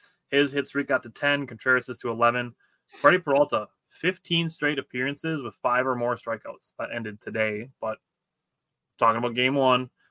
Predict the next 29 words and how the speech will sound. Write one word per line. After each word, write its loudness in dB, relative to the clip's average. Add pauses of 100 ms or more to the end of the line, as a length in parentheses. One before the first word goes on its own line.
(140)
uh, 4
that 4
streak -4
led 2
the, -4 (100)
led, -2 (220)
led 2
Major -2
League -2
Baseball, 0
is -6
now -6
done. -2 (420)
Uh, 0
seven -2
straight -2
wins 0
for -12
Freddie 2
Peralta. 4 (440)
Back-to-back 2
starts 0
with -8
seven -2
swing -4
and -4
misses -4
on -2
changeups. -4